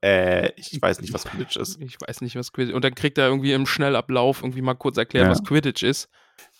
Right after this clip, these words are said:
Speaker 1: Davon ab ist Quidditch, oh, nein, das, dazu kommen wir, wenn's um Quidditch geht.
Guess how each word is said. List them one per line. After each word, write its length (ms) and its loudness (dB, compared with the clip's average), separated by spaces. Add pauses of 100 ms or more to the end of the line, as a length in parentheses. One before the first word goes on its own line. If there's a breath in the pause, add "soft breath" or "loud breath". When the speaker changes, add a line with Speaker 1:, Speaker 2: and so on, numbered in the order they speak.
(140)
Speaker 1:
Davon 220 -2
ab 120 -2
ist 120 2
Quidditch, 500 -6
oh, 360 -6 (140)
nein, 160 2
das, 120 2
dazu 280 -2
kommen 140 0
wir, 80 4
wenn's 200 0
um 180 -4 (160)
Quidditch 360 0
geht. 260 0